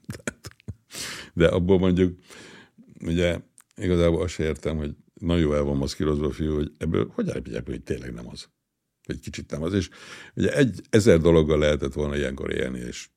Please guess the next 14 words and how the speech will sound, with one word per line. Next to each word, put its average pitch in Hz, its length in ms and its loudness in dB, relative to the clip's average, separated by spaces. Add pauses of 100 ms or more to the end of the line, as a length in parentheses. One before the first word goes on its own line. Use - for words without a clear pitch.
(280)
kicsúszni 69 500 -10
ebből, 64 420 -10
és - 180 -14 (160)
nem 71 140 -6
állni 65 200 -4
bele 69 200 0
a 65 80 -2
vitába, 80 640 -2 (460)
hogy 76 160 -4
lenyilatkozza 69 640 2
ez 64 80 -4
a 62 80 -4
fiú, 76 240 -2
hogy 65 220 -6